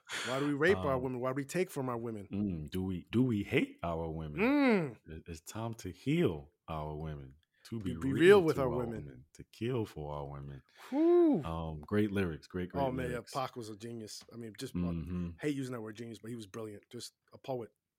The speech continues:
Speaker 1: True
Speaker 2: Oh, for
Speaker 1: definition of the
Speaker 2: sure.
Speaker 1: term.
Speaker 2: For sure. You know, my, my,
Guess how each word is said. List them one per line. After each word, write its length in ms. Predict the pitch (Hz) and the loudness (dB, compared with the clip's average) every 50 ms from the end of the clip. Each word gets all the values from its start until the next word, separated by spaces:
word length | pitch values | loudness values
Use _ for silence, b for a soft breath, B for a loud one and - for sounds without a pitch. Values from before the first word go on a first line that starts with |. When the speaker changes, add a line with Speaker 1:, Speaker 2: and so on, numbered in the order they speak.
| _ _ _ _ _ _ _ _ _ _ - | _ _ _ _ _ _ _ _ _ _ -10
Speaker 1:
True 120 | - 127 - | -8 -4 -2
Speaker 2:
Oh, 160 | 90 85 80 | 0 0 -2
for 160 | - - - | -2 -6 -8
Speaker 1:
definition 60 | - 104 | -8 -6
of 40 | 104 | -6
the 60 | 87 | -4
Speaker 2:
sure. 140 | 85 78 - | -4 -4 -6
Speaker 1:
term. 180 | 107 104 101 _ _ | -8 -12 -16 _ _
Speaker 2:
For 200 | _ - - 80 | _ -8 -8 -8
sure. 320 | 78 - - 95 90 82 80 | -8 -6 -6 -6 -6 -4 -4
You 120 | 92 110 | -2 -2
know, 100 | 113 110 | -2 -2
my, 180 | 113 123 151 156 - | -2 -4 -4 -6 -4
my, 200 | 110 110 127 | -4 -4 -4